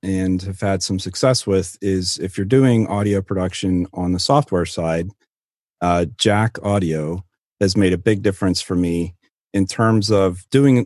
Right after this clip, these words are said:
a lot of the same things you guys were talking about, a noise gate, de-esser,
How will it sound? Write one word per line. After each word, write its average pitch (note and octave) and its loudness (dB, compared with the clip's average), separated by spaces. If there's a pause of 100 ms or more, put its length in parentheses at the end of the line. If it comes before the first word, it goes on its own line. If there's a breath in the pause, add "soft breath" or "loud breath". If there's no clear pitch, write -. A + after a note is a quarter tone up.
(120)
a A2 0
lot B2 6
of C3+ 4
the B2 2
same B2 4
things G#2+ 0
you G#2+ -2
guys F#2+ 2
were F#2 -8
talking E2+ 0
about, C#2+ -6
a D2 -4
noise F#2 2
gate, F2 0 (200)
de-esser, F2 0